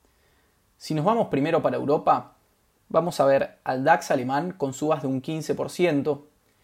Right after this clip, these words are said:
el U K X de la bolsa británica, las subas fueron del catorce por ciento anual, en el cac francés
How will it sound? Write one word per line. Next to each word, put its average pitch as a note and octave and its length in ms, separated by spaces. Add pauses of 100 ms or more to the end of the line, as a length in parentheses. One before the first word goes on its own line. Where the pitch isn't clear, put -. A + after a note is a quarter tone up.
(580)
el C#3 360
U D#3+ 220
K D#3 100
X E3+ 460
de C#3 100
la C3+ 100
bolsa D3+ 280
británica, D3+ 760 (300)
las C#3 180
subas D#3 560
fueron C#3+ 540
del C3 160
catorce D#3 460
por C#3 160
ciento C#3+ 240
anual, C#3+ 400 (920)
en D3+ 140
el C#3+ 180
cac D#3 200
francés E3 680